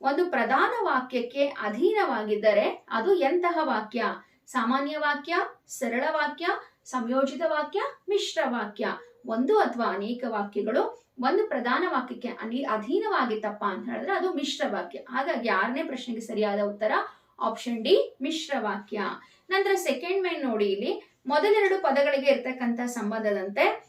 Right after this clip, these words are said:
ಮೂರನೇ ಪದಕ್ಕೆ ಸರಿ ಹೊಂದುವ ಸಂಬಂಧಿ ಪದ ಬರೆಯಿರಿ ಅಂತ ಹೇಳಿ ಕೊಟ್ಟಿದ್ದಾರೆ. ಏಳನೇ ಪ್ರಶ್ನೆ ಈ ರೀತಿಯಾಗಿದೆ,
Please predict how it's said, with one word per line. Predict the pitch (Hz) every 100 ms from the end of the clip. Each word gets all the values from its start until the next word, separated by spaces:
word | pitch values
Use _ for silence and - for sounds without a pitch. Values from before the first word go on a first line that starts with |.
| _ _
ಮೂರನೇ | 240 339 440 427 403
ಪದಕ್ಕೆ | 339 277 269 349 381
ಸರಿ | - 269 330 427
ಹೊಂದುವ | 349 - 294 302
ಸಂಬಂಧಿ | 302 240 233 339 403
ಪದ | 403 285 277
ಬರೆಯಿರಿ | 240 233 233 226 220
ಅಂತ | 208 214
ಹೇಳಿ | 208
ಕೊಟ್ಟಿದ್ದಾರೆ. | - 208 220 202 214 349 - _ _
ಏಳನೇ | 311 359 392
ಪ್ರಶ್ನೆ | 370 311 311 294
ಈ | 262
ರೀತಿಯಾಗಿದೆ, | 269 247 247 214 220 277 392 -